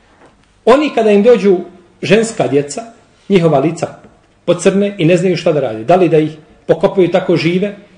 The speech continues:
ili šta da učine. Pa su onda Allahu te barake o ta'ala pripisivali ono čime sami nisu bili zadovoljni. Pa je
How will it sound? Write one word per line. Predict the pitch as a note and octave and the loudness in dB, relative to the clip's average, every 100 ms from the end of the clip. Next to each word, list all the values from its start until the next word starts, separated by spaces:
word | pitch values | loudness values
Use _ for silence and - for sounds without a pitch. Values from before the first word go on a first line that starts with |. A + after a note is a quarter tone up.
| - | -4
ili | E3+ | -2
šta | E3 F#3+ | 2 2
da | D3 | 0
učine. | C3 - A#2+ G#2 _ _ _ _ _ _ _ _ _ _ _ _ _ _ _ _ _ _ _ _ _ - | -4 -6 -10 -10 _ _ _ _ _ _ _ _ _ _ _ _ _ _ _ _ _ _ _ _ _ -4
Pa | D#3+ | -2
su | G#3 | 0
onda | A3 G3 G3 - | 2 2 0 -4
Allahu | D3 F3+ D#3+ | -2 -2 -4
te | C#3+ | -4
barake | B2+ D#3+ D3+ - | -2 -2 -2 -4
o | A#2 | -4
ta'ala | D3 C#3+ - | -4 -4 -8
pripisivali | A#2 A#2 - D3 D3+ D3+ - | -14 -14 -8 -4 -4 -4 -8
ono | C#3 C#3+ D#3 - _ | -6 -6 -8 -16 _
čime | D#3 C#3+ B2 | -6 -6 -6
sami | - B2+ C3+ C#3 C#3+ - | -10 -8 -8 -8 -12 -12
nisu | B2 B2+ - D3 | -10 -10 -12 -16
bili | A#2+ A#2+ A#2+ - _ _ _ _ _ _ _ _ _ _ | -10 -8 -8 -12 _ _ _ _ _ _ _ _ _ _
zadovoljni. | C3+ C3 A2+ G2+ G2+ G#2 _ _ _ _ _ _ _ _ _ _ _ _ _ _ _ _ _ | -2 -2 -2 -8 -12 -18 _ _ _ _ _ _ _ _ _ _ _ _ _ _ _ _ _
Pa | D3 | 0
je | C#3+ C#3 D3 | 2 0 -2